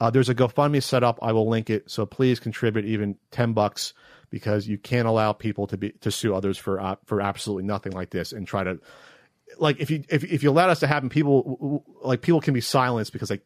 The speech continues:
don't have money to defend themselves, and you can't let this stuff happen.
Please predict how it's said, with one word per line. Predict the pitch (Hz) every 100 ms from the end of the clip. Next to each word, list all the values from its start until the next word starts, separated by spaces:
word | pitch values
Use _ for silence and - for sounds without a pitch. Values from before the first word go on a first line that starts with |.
| -
don't | 214 185
have | 147
money | 117 107
to | -
defend | - - 92 85
themselves, | - - - - _ _ - _
and | 104 107
you | 113
can't | - 143 143 - _ -
let | 120 -
this | 101
stuff | - 90
happen. | - 78 - -